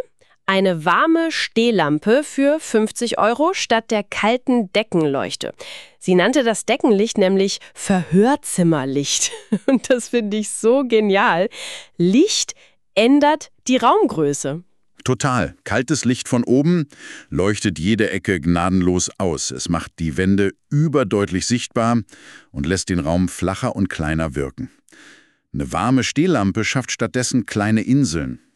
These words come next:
Speaker 2: Man konzentriert sich auf den gemütlichen Lichtkegel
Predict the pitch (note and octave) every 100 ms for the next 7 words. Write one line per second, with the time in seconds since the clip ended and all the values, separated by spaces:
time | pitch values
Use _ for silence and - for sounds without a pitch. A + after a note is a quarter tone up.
0 | _ _ C2+ C#2+ - G2+ G2 - A#2+ A#2+
1 | B2 G#2 - G2 E2+ F#2 G2+ D3 - C3
2 | - F#2+ C3 - - D3 C#3 D#3+